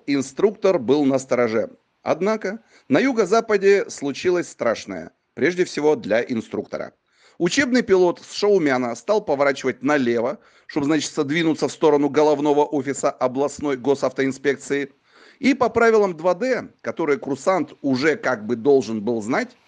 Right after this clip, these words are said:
он, конечно, должен был при повороте пропустить всех встречных прямоходящих. Но случилось непредвиденное. Курсант по какой-то причине не пропустил первый встречный чёрный бездорожник Nissan Qashqai.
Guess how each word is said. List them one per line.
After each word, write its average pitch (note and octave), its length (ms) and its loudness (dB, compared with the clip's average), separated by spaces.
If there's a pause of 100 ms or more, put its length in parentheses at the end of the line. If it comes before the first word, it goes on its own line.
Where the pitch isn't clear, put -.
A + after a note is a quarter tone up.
(320)
он, C4 220 4
конечно, A3 400 0
должен G#3+ 480 0
был F#3+ 180 4
при D#3 160 -2
повороте D3+ 480 0
пропустить F3+ 840 -6 (220)
всех G#3 280 -2
встречных F#3 600 -4
прямоходящих. C3+ 800 -2 (420)
Но D3+ 260 2
случилось A3 640 0
непредвиденное. A2+ 920 -4 (320)
Курсант G#3+ 560 0
по C4 180 4
какой-то F#3 460 0
причине D3 520 -4 (260)
не A3+ 180 2
пропустил A#3 600 -2
первый E3+ 340 0
встречный F#3 640 -2
чёрный E3+ 460 -2
бездорожник C#3+ 760 0 (160)
Nissan C#3+ 480 -2
Qashqai. B2+ 520 -2